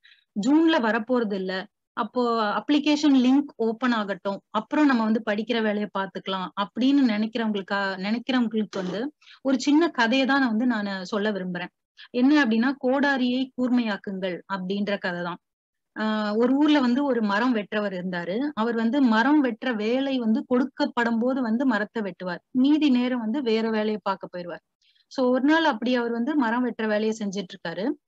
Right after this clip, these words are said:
எப்படி செஞ்சுட்டு இருக்காரு அப்படின்னா, பாதி நேரம் மரத்தை வெட்டுவாரு, மீதி நேரம் வந்து உட்கார்ந்து rest எடுத்துக்கிட்டு அவருக்கு அவரே புலம்பிக்கிட்டு இருப்பாரு. அதுக்கப்புறம் திரும்ப போய் மரத்தை வெட்ட போவார். So இதை வந்து ஒரு வழிப்போக்கர் பார்த்தாராம்.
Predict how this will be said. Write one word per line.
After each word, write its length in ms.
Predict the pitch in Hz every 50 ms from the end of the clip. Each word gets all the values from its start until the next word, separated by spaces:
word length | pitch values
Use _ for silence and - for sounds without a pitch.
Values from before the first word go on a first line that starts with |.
| _ _ _ _ _ _ _ _ _ _ _ -
எப்படி 320 | 247 247 262 220 339 349 339
செஞ்சுட்டு 320 | 294 247 233 269 220 -
இருக்காரு 260 | 247 233 233 226 226 220
அப்படின்னா, 280 | 202 208 214 220 254 262 247 -
பாதி 280 | 240 226 233 233 247
நேரம் 240 | 247 254 254 277 269
மரத்தை 320 | 233 208 202 202 - 240
வெட்டுவாரு, 420 | 220 202 180 190 190 190 196 214 226
மீதி 300 | 226 226 233 233 233 233
நேரம் 320 | 220 220 226 247 254 269
வந்து 300 | 254 226 220 226 226 240
உட்கார்ந்து 300 | 220 220 220 220 220 233
rest 280 | 214 196 196 - - 247
எடுத்துக்கிட்டு 460 | 233 214 - - 185 - - 254 294 330 - _ _ _ _
அவருக்கு 400 | _ 220 233 247 254 254 247 -
அவரே 180 | 247 233 247 262
புலம்பிக்கிட்டு 560 | 247 - 233 220 233 247 233 247 208 - 208
இருப்பாரு. 420 | 180 175 - 180 175 175 196 254 302 302 - _ _ _ _
அதுக்கப்புறம் 560 | - 254 262 - 269 254 220 285 294 311 294
திரும்ப 300 | 294 277 254 254 269 247
போய் 200 | - 233 233 247
மரத்தை 320 | 220 202 202 202 - 220
வெட்ட 240 | 196 180 170 - 196
போவார். 360 | 175 185 175 175 165 175 - _ _ _ _ - _ _ _
So 200 | - - 254 240
இதை 240 | 240 262 247 330 339
வந்து 280 | 330 294 294 330 330
ஒரு 200 | 294 247 247 285 233
வழிப்போக்கர் 760 | 214 208 226 247 269 254 - 262 240 - - 208 180 - 202
பார்த்தாராம். 440 | 185 180 175 - 180 170 170 180 -